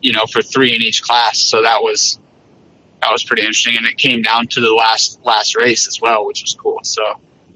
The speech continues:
um, obviously there's a lot of races now. We have thirty-one on the calendar if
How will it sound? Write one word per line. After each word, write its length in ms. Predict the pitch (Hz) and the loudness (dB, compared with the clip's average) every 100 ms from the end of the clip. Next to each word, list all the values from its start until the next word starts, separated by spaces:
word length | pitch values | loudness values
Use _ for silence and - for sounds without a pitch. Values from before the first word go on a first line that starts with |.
| _ _ _ _ - 107 | _ _ _ _ -8 -2
um, 440 | 101 - - - _ _ _ _ _ _ _ _ _ _ - - 123 | -2 -4 -12 -20 _ _ _ _ _ _ _ _ _ _ -10 -6 -2
obviously 360 | 127 123 135 | 0 0 2
there's 120 | 127 120 | 2 4
a 60 | |
lot 260 | 117 120 - | 2 2 0
of 120 | 117 | 0
races 380 | 113 147 131 143 | 2 2 2 0
now. 380 | 151 120 120 151 | 0 0 2 0
We 140 | 127 120 | -2 -2
have 200 | 113 - | 0 -4
thirty-one 960 | - - 131 123 120 120 110 113 117 | -12 -4 2 2 4 0 0 2 2
on 80 | 120 | 0
the 80 | 117 | -6
calendar 520 | - 113 113 120 127 | -2 0 0 2 0
if 120 | 120 | 0